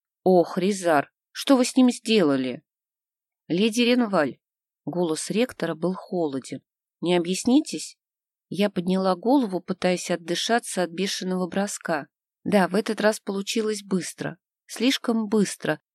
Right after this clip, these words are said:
так что даже не хватило времени сделать вдох. Зато Сиалю не нужно было думать, как объяснить наше появление в кабинете Нагаруса.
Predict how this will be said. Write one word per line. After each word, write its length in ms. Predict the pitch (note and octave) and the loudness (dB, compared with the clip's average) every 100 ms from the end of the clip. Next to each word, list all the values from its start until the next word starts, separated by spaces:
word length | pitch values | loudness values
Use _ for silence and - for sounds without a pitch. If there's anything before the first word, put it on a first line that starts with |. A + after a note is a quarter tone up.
| - | -4
так 140 | F#3+ | -4
что 180 | - F3+ | -2 -2
даже 340 | E3+ G#3+ G#3 | 0 0 0
не 100 | G3 | -4
хватило 540 | F3+ F#3 F3 A#3 A3+ F3+ | -4 -2 -2 0 0 0
времени 440 | F#3+ A#3+ A3+ F#3+ | 0 0 2 0
сделать 440 | F3 - G3+ F#3+ F#3+ | -2 -2 -2 -2 -8
вдох. 520 | F#3 F3 C#3+ - _ _ _ _ _ - | -4 -2 -2 -6 _ _ _ _ _ -8
Зато 280 | F3+ A3 C4+ | -2 0 0
Сиалю 440 | - C#4 D4 C4 | 2 2 4 4
не 200 | A3 G#3+ | 2 0
нужно 400 | G3+ B3+ C#4 G#3 | 2 2 2 -2
было 320 | F3+ G3+ F#3+ | 0 0 -2
думать, 440 | F3 A3 C4 B3 - - | 0 4 4 4 -2 -4
как 300 | B3 G3+ - | 0 0 -2
объяснить 560 | D#3 F3+ G3 F3+ - F3 | -4 -4 -2 -2 0 0
наше 280 | F3+ - | 0 0
появление 640 | - E3+ E3+ F#3 C4+ C#4+ A3+ | -4 -2 -2 4 6 8 6
в 80 | - | -4
кабинете 580 | D#3+ E3+ F3+ G3+ - | -4 0 0 0 -2
Нагаруса. 720 | F3 D#3+ D3+ D3+ D3+ - - | -2 -2 -2 -4 -6 -10 -10